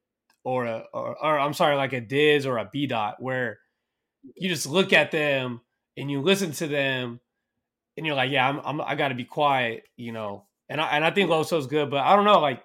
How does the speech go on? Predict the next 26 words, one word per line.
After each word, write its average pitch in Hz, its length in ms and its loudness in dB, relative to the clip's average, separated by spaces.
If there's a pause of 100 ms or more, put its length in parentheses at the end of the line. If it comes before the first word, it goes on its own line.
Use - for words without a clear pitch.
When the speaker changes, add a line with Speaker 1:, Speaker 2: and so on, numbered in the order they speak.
Speaker 1:
so 175 100 -6
that, 170 220 0
that 185 180 6
battle's 190 300 8
a, 160 220 -2 (220)
a 156 80 -2
really 180 220 4
good 175 180 2
one, 151 160 2
you 127 60 -4
say. 104 300 -8 (260)
I 190 120 8
have 247 100 8
to 220 80 2
watch 196 280 6
it. - 140 -6
I've 185 80 4
Speaker 2:
Yeah. 175 80 4
Speaker 1:
never 214 180 6
seen 233 280 0
it. 247 240 4
I'm 196 120 2
just 196 140 0
going 185 220 2
by 175 100 4
what 170 320 2